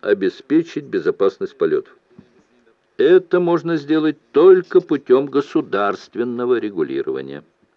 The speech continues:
Хочешь иметь качественные продукты, приставь к фермерам инспекторов. Хочешь иметь чистую воду, учреди экологические комитеты.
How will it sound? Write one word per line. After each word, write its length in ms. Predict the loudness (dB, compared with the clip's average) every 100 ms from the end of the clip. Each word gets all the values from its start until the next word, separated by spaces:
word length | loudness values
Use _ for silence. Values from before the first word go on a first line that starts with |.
| _ _ _ _ -20 -20 -20 _
Хочешь 800 | -6 0 0 4 2 2 -6 -14
иметь 420 | -8 -4 -4 -6
качественные 880 | -4 -2 -2 -8 -10 -8 -6 -6 -8
продукты, 800 | -6 -4 -2 2 0 0 0 -2
приставь 800 | 0 -4 -4 -6 -4 -2 -4 -8
к 120 | -18 -4
фермерам 760 | 2 4 2 0 -2 -2 -4 -12
инспекторов. 1000 | -10 -10 -10 -14 -14 -14 -12 -12 -12 -14 _ _ _ _ _ _ _ _ _ _ -20 -20 -20
Хочешь 640 | -10 0 2 2 2 0
иметь 320 | -2 -4 -6 -8
чистую 640 | -10 -10 -10 -10 -10 -6
воду, 460 | 2 8 8 6 -2 _ _ -2
учреди 920 | -2 0 0 0 0 -4 -4 -4 -2
экологические 920 | -2 0 2 2 0 -6 -16 -20 -16 -14
комитеты. 600 | -14 -16 -16 -16 -16